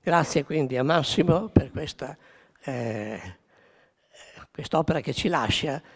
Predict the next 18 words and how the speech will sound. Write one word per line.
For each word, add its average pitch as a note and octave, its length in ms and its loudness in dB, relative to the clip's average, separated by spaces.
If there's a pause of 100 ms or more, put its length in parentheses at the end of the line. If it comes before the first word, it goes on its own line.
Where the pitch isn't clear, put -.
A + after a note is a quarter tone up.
(280)
e, D#3 140 0
eh, C3 540 0
è C#3+ 100 4
un C#3 120 8
invito C#3 380 4
a - 20 4
ciascuno E3 440 0
di C#3 120 0
voi C3 420 4 (240)
di - 80 -20
prendere D3+ 320 4
in C#3+ 80 4
mano D3 240 2
questo C#3 280 -2
libro D#3 340 -2
e D3 40 0
di C#3+ 40 0
approfondirlo C#3 840 0